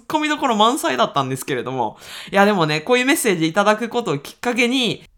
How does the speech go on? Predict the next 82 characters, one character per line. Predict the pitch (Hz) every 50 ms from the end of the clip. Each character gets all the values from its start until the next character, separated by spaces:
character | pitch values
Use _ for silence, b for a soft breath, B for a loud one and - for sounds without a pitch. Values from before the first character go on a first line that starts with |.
| _ _ -
ま | - 202 233
た | 233 247
初 | 208 - - 269 247
心 | - 320 311 302 302 302
に | 294 294 285
帰 | - 294 330 339 302
る | 233 202
よ | 160 143
う | 135
な | 127 131
気 | - - 220
持 | 233 247 247
ち | 247 - 240
に | 233 220 190
な | 175 175 202
り | 247 254
ま | 262 269
す | - - 165
よ | 131 123
ね。 | 120 120 123 120 - b b b b b b b b
う | 143 170
ん、 | 185 180 175 160 143 123 98 - -
な | 185 190
ん | 160
か | 147 139 135 - - -
当 | - 202
初、 | 208 - - 160
も | 143 135 104 78 - - - -
う | 151 151 151
ほ | 175 190
ん | 196
と | 214 -
会 | - 196 226 -
社 | - - 247
員 | 220 214 196 175 165
や | 160 160
り | 170 208
な | 208 240 247
が | 214 190
ら、 | 180 196 214 220 202 165 156
副 | 151 - - - 196 190
業 | 185 202 196 190
で、 | 190 240 254 247 233 202 156 - B B B B B B B B
あ | 165 170 170
の、 | 160 143 127 127 107 - -
仕 | - - -
事 | 180 175 185
ね、 | 185 202 214 202
残 | 180 202 196 196
業 | 196 196 190 190 190 196
し | 190 -
て | 254 -
か | - 247
ら | 214 185 180
も | 165 170 165 156 143 -
う | B B B
必 | - 269 - -
死 | - 285 -
こ | 311 302 285
い | 214
て | 202 175
ね、 | 175 180 185 196 196
収 | - - 220 233
録 | 233 233 233 - 247
し | -
て | 277 254
た | 247 233
当 | 233 277 269 262
時 | 226 220
の | 196 190
こ | - 214
と | 208 247 220 196
を | -
す | - 202
ご | 226 254 214
い | 156
思 | 170 190 214 233 247
い | 247
出 | 269 269
し | -
て | - 160
ね、 | 165 185 254 233 208